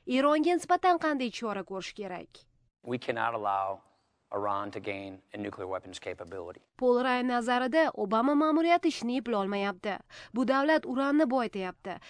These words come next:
Speaker 1: Biz esa xalqaro hamjamiyat bilan ishlaymiz deb vaqtni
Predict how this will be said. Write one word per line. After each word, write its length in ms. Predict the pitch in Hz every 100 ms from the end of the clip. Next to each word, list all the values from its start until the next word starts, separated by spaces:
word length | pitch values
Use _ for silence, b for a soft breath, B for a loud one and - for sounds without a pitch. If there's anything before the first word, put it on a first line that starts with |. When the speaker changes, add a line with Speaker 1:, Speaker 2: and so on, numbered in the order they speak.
| B
Speaker 1:
Biz 180 | 320 302
esa 260 | 339 -
xalqaro 420 | 214 226 - 269 285
hamjamiyat 560 | 262 247 262 262 277 233
bilan 180 | 269 262
ishlaymiz 540 | - 277 285 302 240
deb 160 | 339 226
vaqtni 440 | 196 202 - 262